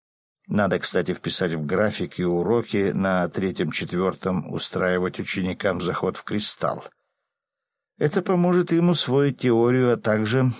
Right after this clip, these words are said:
может подтолкнуть тех, кто застрял, и у кого не получается сделать первый шаг.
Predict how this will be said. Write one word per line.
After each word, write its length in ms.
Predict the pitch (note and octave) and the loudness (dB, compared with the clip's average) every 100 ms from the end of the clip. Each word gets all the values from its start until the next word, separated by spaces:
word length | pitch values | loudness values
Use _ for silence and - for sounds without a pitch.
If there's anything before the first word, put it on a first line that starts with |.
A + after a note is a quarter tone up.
| - | -6
может 420 | G#2+ G#2+ A2 A#2+ | 0 4 4 0
подтолкнуть 680 | - A#2 - G#2+ - G#2+ G#2+ | -2 -4 0 0 2 0 0
тех, 240 | - A2+ A#2+ | 0 0 0
кто 200 | - G2+ | -2 0
застрял, 640 | G2 - - G2 A#2 B2+ - _ _ _ _ - | 0 -2 0 2 2 0 -6 _ _ _ _ 0
и 60 | |
у 80 | B2 | 0
кого 260 | - F#2+ G2 | 2 2 4
не 100 | A#2+ | 2
получается 640 | C3 C3 - G2+ F#2+ - | 2 -2 0 0 0 0
сделать 400 | G2 E2 F2+ F2+ | -2 0 0 0
первый 320 | - C2 B1+ B1+ | -2 -4 -2 -2
шаг. 600 | - - - - - | -2 -4 -8 -12 -12